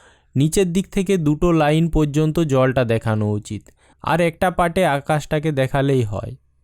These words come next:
সেই ক্ষেত্রে ঠিক আছে, কিন্তু সাধারণ সিনারিতে তোমাদের যদি নিচের পার্টটা কম দেখানো থাকে, উপর দিকে গাছপালা থাকে, বড় গাছপালা, সেই ক্ষেত্রে দিগন্ত রেখাটাকে তল দিকে নামিয়ে দেওয়াই ভালো।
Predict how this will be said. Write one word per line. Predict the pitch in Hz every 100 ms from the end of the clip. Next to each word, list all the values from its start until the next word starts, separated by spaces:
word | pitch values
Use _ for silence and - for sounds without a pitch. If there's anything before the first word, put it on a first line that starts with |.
| _ _ _ _ _
সেই | - - 160
ক্ষেত্রে | 185 165 180 175
ঠিক | 160 131
আছে, | 120 113
কিন্তু | 117 165 180
সাধারণ | 196 - 143 160 170 175
সিনারিতে | - 156 165 160 156 139 113 - - _ _ -
তোমাদের | 139 147 160 160
যদি | 147 156 156 147 147 - _ -
নিচের | 131 151 185 165
পার্টটা | 175 170 - 175
কম | 151 156 165
দেখানো | 160 160 147 147
থাকে, | 151 135 143
উপর | 139 131 151
দিকে | 139 143 151
গাছপালা | 131 135 - 147 139
থাকে, | 139 135 135
বড় | 123 120 127
গাছপালা, | 123 117 - 117 110 113
সেই | - 156
ক্ষেত্রে | 185 175 180 175
দিগন্ত | 135 135 147 147
রেখাটাকে | 147 143 143 160 185
তল | 185 127 131
দিকে | 135 139 147
নামিয়ে | 139 131 135
দেওয়াই | 131 135 147
ভালো। | 131 110 95 101